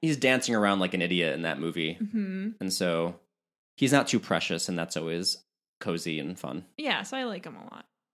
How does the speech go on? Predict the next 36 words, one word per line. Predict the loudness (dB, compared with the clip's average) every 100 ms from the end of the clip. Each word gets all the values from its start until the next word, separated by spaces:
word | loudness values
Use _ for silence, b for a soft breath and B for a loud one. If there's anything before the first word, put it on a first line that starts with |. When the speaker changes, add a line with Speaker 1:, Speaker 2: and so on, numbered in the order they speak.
| _ _
Speaker 1:
That's | -8 -4
a |
good | -2
choice. | 0 2 2 -2 -6 -10 _ _ _ _
My | 2 4 4
cozy | 2 0 0
celebrity | 0 2 4 4 4 2 -2 _ _ _ _ -2
this | 0 2
week | 2 4
is | 2 2 -2
Ted | -2 -4 -2
Danson. | -2 -2 -6 -8 -12 _ -8
Speaker 2:
Oh, | -4 -2 -2
I |
love | 0 0 0
him. | -2 -4 -4 -6 -10 -14 _ _ _
Speaker 1:
I | 4 6 6 4 -4 _ _
was, | 2 2 2
he | 6
was | 8
on | 8 6
my | 6
mind | 6 6 6
because | 4 4
I, | 4 4
I | 4
love | 4 6 8 6 4
The | 0
Good | 0 -2 0
Place | -2 -2 0
on | 0
N | 0
B | -2
C. | -2 -2 0
Speaker 2:
Me | 0 -2
too. | -2 -2 -2